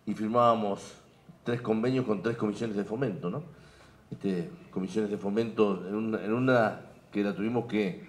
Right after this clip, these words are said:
reubicar porque el último temporal de abril del dos mil catorce se la, se la llevó un río, y, y, y estamos haciendo el repaso hoy, son treinta y siete casitas, treinta y siete familias.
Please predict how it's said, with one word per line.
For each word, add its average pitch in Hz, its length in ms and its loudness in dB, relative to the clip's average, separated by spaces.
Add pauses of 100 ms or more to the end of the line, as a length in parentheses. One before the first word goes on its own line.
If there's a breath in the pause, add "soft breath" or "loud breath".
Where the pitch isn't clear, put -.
(360 loud breath)
reubicar 113 560 6
porque 107 240 2
el 110 80 2
último 113 300 2
temporal 110 420 4
de 113 40 8
abril 113 180 6
del 107 80 2
dos 107 100 2
mil 110 100 -4
catorce 120 400 2
se 104 140 -2
la, 90 520 2 (200 loud breath)
se - 140 -6
la 101 60 0
llevó 110 220 4
un 113 180 2
río, 127 340 4 (680 loud breath)
y, - 40 -2
y, 98 640 -6
y 95 80 -10
estamos 117 360 4
haciendo 120 240 -2
el 110 80 2
repaso 117 220 0
hoy, 139 100 0
son 127 160 -8
treinta 98 280 -2
y 95 40 -2
siete 123 280 -6
casitas, 95 460 -6
treinta 95 220 -6
y 95 40 -6
siete 117 220 -6
familias. 80 560 -10